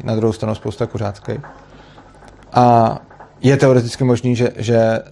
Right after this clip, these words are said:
se někdo mohl rozhodovat tak, aby mu tam chodili lidi. Ale na tom já nevidím nic špatného. Já si myslím, že to naopak pozitivní.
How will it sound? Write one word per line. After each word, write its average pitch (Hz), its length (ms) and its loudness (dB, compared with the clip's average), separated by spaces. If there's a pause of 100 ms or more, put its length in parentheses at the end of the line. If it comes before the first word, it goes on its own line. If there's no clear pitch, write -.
(240)
se - 160 0
někdo 120 220 0
mohl 120 180 -2
rozhodovat 117 440 0
tak, - 260 -4 (640)
aby 120 160 2
mu 120 100 0
tam 120 120 0
chodili 120 320 0
lidi. 113 440 -4 (1000)
Ale 135 180 2 (240)
na 135 120 0
tom 143 160 2
já 143 120 2
nevidím 139 280 0
nic 151 140 0
špatného. 139 460 -2
Já 113 80 0
si 123 100 -6
myslím, 120 180 -4
že 120 120 -2
to 135 80 -2
naopak 131 300 0
pozitivní. 123 680 -6